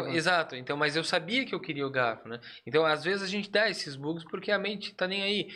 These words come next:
Speaker 2: E a gente não percebe essa realidade. Então, a realidade, ela não é real, né? Claro que eu poderia aqui abordar sobre realidade de uma maneira,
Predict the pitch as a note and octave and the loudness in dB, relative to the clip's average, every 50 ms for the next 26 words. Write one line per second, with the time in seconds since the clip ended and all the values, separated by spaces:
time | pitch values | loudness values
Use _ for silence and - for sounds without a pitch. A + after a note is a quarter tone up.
0 | - - - C#3 D3 D#3 F3+ F#3 G#3 G3+ - F#3 E3 - - G#3 G3 E3 D3+ C#3 | -12 -6 -4 -2 0 2 2 0 0 0 0 0 0 0 0 0 0 0 -2 -2
1 | - D3 C3+ C3 B2+ B2 B2 A#2+ A2+ A2 A#2 - C#3 C3+ - - - - - - | -2 -2 -2 -2 -2 -2 0 -2 -2 -2 -4 -4 -4 -4 -4 -6 -12 -16 -8 -4
2 | B2+ C3+ D#3 D#3+ D#3+ D#3+ E3+ E3+ F3 E3+ E3 E3 E3 F3 G3 G3+ G3+ G3 F3 D#3 | 0 0 2 2 4 2 2 2 2 2 0 0 0 -2 -2 0 0 2 2 4
3 | D#3 E3 G3 A#3 - - - - _ _ - C#3 D3+ D#3+ D#3+ - - - F#3+ F#3+ | 4 2 2 0 -4 -10 -18 -20 _ _ -4 -2 -2 -2 -4 -4 0 2 4 4
4 | F3 D3+ - - B2+ B2+ - - - C#3 C3+ C3 C3 D3+ D#3 D3+ D3+ - - D#3 | 4 4 0 -4 -12 -14 -14 -12 -8 -8 -6 -4 -2 0 -2 -2 -2 -4 -4 0
5 | D#3+ D#3 C#3 C3+ C3 B2 A#2+ C3 C3 C3 - - B2 B2 B2 B2 A#2+ A2+ A2+ A2 | 2 2 2 2 0 0 0 0 0 0 -2 -6 -8 -8 -4 -4 -4 -2 -2 0
6 | A2+ C3 D3+ E3 D3+ C3 B2+ B2+ B2 B2 B2 B2 B2+ C3+ C#3 C#3+ C3+ C3+ | 2 2 2 2 0 -4 -8 -8 -6 -6 -4 -4 -2 -2 -2 -4 -4 -8